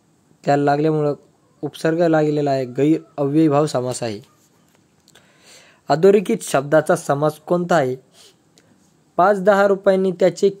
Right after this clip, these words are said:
काय होणार? तत्पुरुष समास, संख्यावाचक विकल्पार्थक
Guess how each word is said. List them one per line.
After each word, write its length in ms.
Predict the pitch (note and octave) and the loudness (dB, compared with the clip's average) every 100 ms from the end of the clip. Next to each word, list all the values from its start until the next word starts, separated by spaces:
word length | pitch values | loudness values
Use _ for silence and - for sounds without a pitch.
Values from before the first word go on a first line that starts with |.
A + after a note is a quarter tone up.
| - | 0
काय 160 | A#3+ | 2
होणार? 520 | G#3+ D3 C#3+ C#3 C3+ D3 _ _ _ _ _ _ _ _ _ _ _ _ _ _ _ - | 4 2 2 0 -2 -8 _ _ _ _ _ _ _ _ _ _ _ _ _ _ _ -6
तत्पुरुष 400 | E3+ - G3 F#3+ | -6 -2 -2 0
समास, 580 | - F#3+ G#3+ G#3+ - - _ _ _ _ _ _ _ - | 0 2 2 0 -8 -20 _ _ _ _ _ _ _ -2
संख्यावाचक 640 | D3 C3 E3+ F#3 F3+ G3 F3+ E3+ | -2 0 0 2 0 -4 -6 -8
विकल्पार्थक 840 | E3 - F#3 F3 F3+ F3+ F3 | -4 0 0 2 0 0 -2